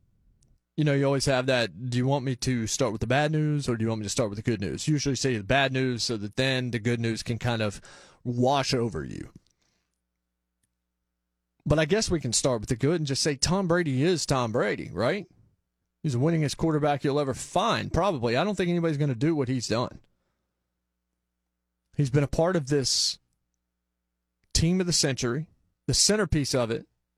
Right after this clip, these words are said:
outside of his coach. And much of his career,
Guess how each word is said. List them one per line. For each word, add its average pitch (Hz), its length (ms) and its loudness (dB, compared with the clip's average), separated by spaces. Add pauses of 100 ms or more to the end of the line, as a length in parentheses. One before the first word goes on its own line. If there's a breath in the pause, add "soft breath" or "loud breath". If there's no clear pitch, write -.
(120)
outside 165 440 2
of 156 60 -4
his 160 100 -6
coach. - 440 -4 (1700)
And 147 200 2
much 160 320 2
of 170 80 0
his 156 160 2
career, 151 520 0